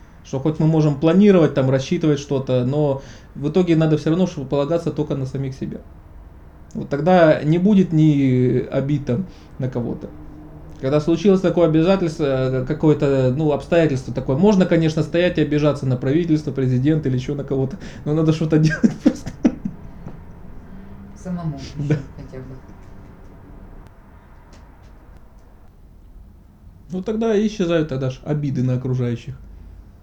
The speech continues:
Speaker 1: Что, чтобы мы не планировали, всегда всё равно может появиться какие-то самые непредвиденные, опять же, вещи, как-, когда наши планы это может повлиять всё равно.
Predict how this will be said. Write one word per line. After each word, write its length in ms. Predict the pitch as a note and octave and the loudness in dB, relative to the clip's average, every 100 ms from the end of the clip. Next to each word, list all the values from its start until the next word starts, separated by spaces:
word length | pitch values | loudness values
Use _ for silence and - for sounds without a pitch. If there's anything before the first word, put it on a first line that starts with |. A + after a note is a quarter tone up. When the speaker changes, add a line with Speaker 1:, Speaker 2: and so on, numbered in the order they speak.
| - - - - - - - - | -20 -20 -20 -20 -20 -20 -20 -14
Speaker 1:
Что, 140 | C#3 | -12
чтобы 800 | C3 G#3+ G3+ G3 F3+ E3 D3+ C#3+ C#3 | -4 -2 2 4 4 4 2 2 0
мы 120 | F3 | -2
не 140 | F3 | -2
планировали, 540 | F3+ F3 F#3+ F#3+ D#3 C3+ | 0 2 4 4 4 0
всегда 380 | - D3+ E3+ F#3 | -2 -2 0 0
всё 140 | F#3+ | 0
равно 180 | F#3 E3+ | 0 0
может 280 | C3+ C3 - | 0 -2 -4
появиться 580 | B2+ C#3 D#3+ - C3+ C3 | -4 -2 -4 -4 -4 -4
какие-то 340 | C3 D#3 - | -6 -6 -6
самые 340 | - F#3 G3 | -2 2 4
непредвиденные, 600 | F#3 F3+ E3+ E3+ C3+ A#2+ A#2 | 2 0 -2 0 0 0 0
опять 180 | A#2 | -4
же, 100 | A#2 | -4
вещи, 380 | B2 G3 - E3 - - - | -4 -6 -8 -14 -14 -18 -18
как-, 220 | - - D#3 | -14 -12 -8
когда 260 | D#3 C#3+ | -6 -6
наши 400 | D3+ D3 D3+ D#3 | -4 -2 -2 -4
планы 280 | C3 C3 C#3+ | -6 -4 -4
это 160 | B2+ B2 | -6 -4
может 260 | B2 B2+ B2+ | -4 -4 -6
повлиять 400 | B2 B2 A2 - | -6 -4 -6 -10
всё 120 | B2+ | -12
равно. 180 | B2+ | -10